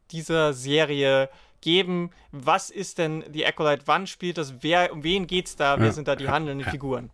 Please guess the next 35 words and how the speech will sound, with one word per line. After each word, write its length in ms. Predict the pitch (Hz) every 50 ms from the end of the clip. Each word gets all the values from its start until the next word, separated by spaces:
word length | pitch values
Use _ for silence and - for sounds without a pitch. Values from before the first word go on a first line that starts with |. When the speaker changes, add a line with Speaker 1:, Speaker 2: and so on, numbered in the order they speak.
| _ -
Speaker 2:
Ja. 160 | - - - - - - - - - -
Ja, 160 | - 104 110 -
also 260 | 135 147 151 156 151
es 120 | 143 131
spielt 280 | - - 165 160 139 143
ungefähr 400 | 135 143 151 147 131 120 123 123
so 180 | 117 120 113 95
hundert 420 | 117 131 139 139 131 127 120 -
Jahre, 920 | 95 92 98 104 113 127 131 117 123 120 117 113 110 101 - - 107 110
äh, 20 | 110
vor 240 | - - 113 110 113
den 360 | 120 113 107 104 101 101 101
Ereignissen 540 | 98 98 - 95 120 117 120 117 104 107 98
von, 240 | 110 110 104 98
äh, 200 | - 110 104 98
Die 180 | 101 101 107 101
dunkle 540 | 110 113 117 117 117 123 110 107 104 101 101
Bedrohung. 560 | 98 104 107 104 - - 110 113 123 127 120
Also, 200 | 101 101 101 104 98 - - - - - - - - -
äh, 260 | - - 120 113 107 104
der, 440 | 110 131 131 131 131 117 110 107 - - - -
der, 360 | 127 107 98 104 110 117 113 117 117 -
das 340 | - 117 113 - - - - -
ist 240 | - 123 113 - -
schon 300 | - - 147 139 135 123
ziemlich 400 | 117 123 - 170 156 139 120 -
weit 160 | 120 113 113
zurück 280 | - 113 120 160 160 -
zu 260 | - 120 107 101 -
Zeiten 320 | - - 113 113 113 120 107
der 100 | 104 98
Hohen 280 | 104 120 120 120 120
Republik. 580 | 120 117 - 107 101 - 135 151 151 151 - -
Die 280 | 107 104 98 98 -
Jedi 600 | - 117 107 113 127 139 127 127 123 120 117 120